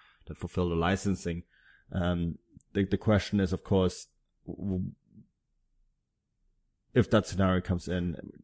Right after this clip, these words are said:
I don't think Veracruz are going to have enough points at the end of the year. But it, I think that what is really important right now is, um, what will happen next year, right?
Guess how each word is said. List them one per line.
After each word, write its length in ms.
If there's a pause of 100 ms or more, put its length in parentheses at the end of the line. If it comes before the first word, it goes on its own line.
(160)
I 100
don't 260
think 200
Veracruz 840 (100)
are 120
going 320
to 300
have 220
enough 280
points 480
at 80
the 100
end 120
of 120
the 80
year. 260 (500)
But 200
it, 240
I 60
think 300
that 140
what 260 (120)
is 200
really 280
important 500
right 160
now 280
is, 460
um, 500 (1200)
what 160
will 140
happen 540 (160)
next 360
year, 200
right? 320